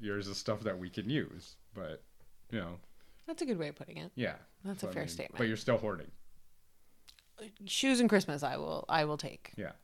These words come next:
Speaker 2: Yeah. The rest of it, no.
Speaker 1: Okay. Okay. And you have to have one more. There's gotta be one more out there.
Speaker 2: No, I gotta be honest.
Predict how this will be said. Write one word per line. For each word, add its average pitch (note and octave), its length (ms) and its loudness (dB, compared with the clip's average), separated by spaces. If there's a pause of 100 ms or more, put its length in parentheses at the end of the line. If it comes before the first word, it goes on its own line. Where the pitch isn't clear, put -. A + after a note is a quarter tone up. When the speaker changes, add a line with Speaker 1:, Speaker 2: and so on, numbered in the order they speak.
(120)
Speaker 2:
Yeah. G#2+ 140 0 (260)
The G3 100 4
rest F#3 220 6
of D3+ 80 -2
it, - 100 -4
no. - 100 -14 (360)
Speaker 1:
Okay. - 180 -10 (280)
Okay. F2 260 -10 (840)
And G#2 160 0
you G#2+ 100 2
have G#2+ 180 0
to G#2 80 -4
have F2 140 -2
one F2 180 -6
more. D2 300 -8
There's F2+ 160 -10
gotta F2+ 200 -4
be E2 100 -6
one E2 260 -6
more D2+ 240 -8
out D#2+ 120 -10
there. A3 100 2
Speaker 2:
No, D4 320 0
I F3+ 160 -4
gotta A#3+ 240 -8
be C4+ 160 -8
honest. B3+ 840 -8